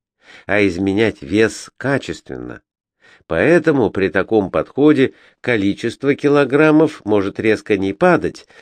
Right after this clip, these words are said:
так как мышечная ткань тяжелее жировой. Но уменьшаются размеры бёдер, талии, груди.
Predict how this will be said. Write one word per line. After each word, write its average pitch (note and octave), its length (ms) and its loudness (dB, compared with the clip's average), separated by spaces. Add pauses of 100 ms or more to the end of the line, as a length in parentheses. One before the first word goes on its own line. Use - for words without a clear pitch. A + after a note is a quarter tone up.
(180)
так G2+ 200 -2
как F#2 200 -2
мышечная G2+ 640 -2
ткань C3 400 -2
тяжелее D#3 640 0
жировой. D2 580 -4 (560)
Но A#2 260 2
уменьшаются D3+ 880 2
размеры D#3+ 640 2
бёдер, F2+ 640 0
талии, G2+ 580 0
груди. F#2+ 600 -4